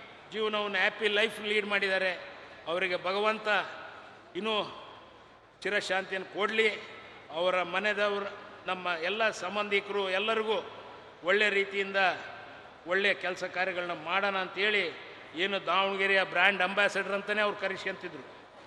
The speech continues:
ಆ ಒಂದು ವ್ಯಕ್ತಿಗೆ ಇವತ್ತು ನಾವೆಲ್ಲರೂ ಕಳ್ಕೊಂಡಿದ್ದೀವಿ. ಆದರೂ ನಾವೆಲ್ಲರೂ ಪೂಜ್ಯ ತಂದೆಯವರ, ನಮ್ಮ ಮನೆ ತಂದವರು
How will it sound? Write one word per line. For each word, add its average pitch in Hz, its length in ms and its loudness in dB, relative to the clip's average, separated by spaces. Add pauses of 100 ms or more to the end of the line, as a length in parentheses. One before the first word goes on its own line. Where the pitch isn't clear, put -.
(300)
ಆ 175 140 2
ಒಂದು 190 320 -2
ವ್ಯಕ್ತಿಗೆ 196 580 0 (640)
ಇವತ್ತು 190 680 -2 (500)
ನಾವೆಲ್ಲರೂ 180 500 -2
ಕಳ್ಕೊಂಡಿದ್ದೀವಿ. 190 840 -2 (720)
ಆದರೂ 190 280 2
ನಾವೆಲ್ಲರೂ 190 640 2 (760)
ಪೂಜ್ಯ 196 340 2
ತಂದೆಯವರ, 190 500 0 (1600)
ನಮ್ಮ 175 240 -4
ಮನೆ 170 240 -2
ತಂದವರು 202 720 2